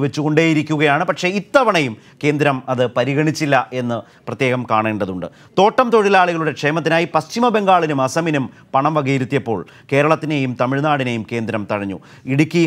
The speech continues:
ഹൈറേഞ്ചിലെ നമ്മുടെ തോട്ടം മേഖലയിലെ തേയില തൊഴിലാളികൾക്ക്, ആ, ആനുകൂല്യങ്ങൾ ആ നിലയിൽ നിഷേധിക്കുകയും ബംഗാളിനും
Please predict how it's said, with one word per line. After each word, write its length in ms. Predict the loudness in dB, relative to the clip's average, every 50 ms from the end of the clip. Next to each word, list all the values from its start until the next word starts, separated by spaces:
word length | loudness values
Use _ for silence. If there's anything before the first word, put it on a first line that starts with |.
| 2
ഹൈറേഞ്ചിലെ 600 | 2 2 2 2 2 2 2 0 0 2 2 2 0 -2 -6 -12 -14 -8 -4
നമ്മുടെ 260 | -2 0 2 4 4 2 2 -2 -2 -2
തോട്ടം 320 | -2 -2 0 0 -2 -2 -2 -4 -8 -10 -16 -18 _ -4 0
മേഖലയിലെ 540 | 0 0 0 0 0 0 2 2 2 0 -2 -4 -4 -2
തേയില 260 | 0 2 2 4 2 2 2 2
തൊഴിലാളികൾക്ക്, 720 | 0 0 2 2 2 2 2 0 -2 -2 -2 -4 -4 -4 -4 -6 -12 -20 -16 _ -4 -2
ആ, 40 | 0 0 0 0 0 0 0
ആനുകൂല്യങ്ങൾ 520 | 2 2 0 0 2 0 2 2 2 0 0 -2 -2 0 2
ആ 20 | 2 4 4 2
നിലയിൽ 260 | 4 4 4 2 2 -2
നിഷേധിക്കുകയും 600 | -2 -2 -2 -2 -2 -4 -4 -2 -2 -2 0 0 0
ബംഗാളിനും 460 | 2 4 4 2 2 2 0 -2